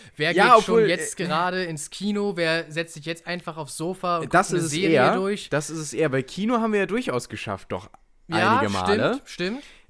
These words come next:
Speaker 2: Ähm, es ist eher so, dass ich mich nicht, äh, durchringen kann, aufs Sofa zu setzen und dann irgendwie was zu gucken. Und ich hab halt auch einfach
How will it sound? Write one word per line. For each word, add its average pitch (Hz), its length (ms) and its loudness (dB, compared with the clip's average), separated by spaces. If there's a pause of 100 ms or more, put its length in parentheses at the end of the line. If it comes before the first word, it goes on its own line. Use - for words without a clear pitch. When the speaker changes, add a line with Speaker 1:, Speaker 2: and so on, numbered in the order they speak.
Speaker 2:
Ähm, 131 220 -6
es 139 160 -10
ist 147 220 -10
eher 190 200 2
so, 190 120 -8
dass 175 180 -6
ich 170 140 -8
mich 160 180 -4
nicht, 196 320 -8
äh, 143 600 -6
durchringen 180 360 -4
kann, 156 140 -6
aufs 135 160 -8
Sofa 165 280 2
zu 120 100 -6
setzen 107 340 -2
und 104 100 -6
dann 107 140 -2
irgendwie 110 220 -2
was 104 160 -4
zu - 100 -14
gucken. 123 320 0 (300)
Und 160 180 2
ich 131 140 -8
hab 135 100 -10
halt 135 140 -4
auch 104 100 -10
einfach 104 260 -8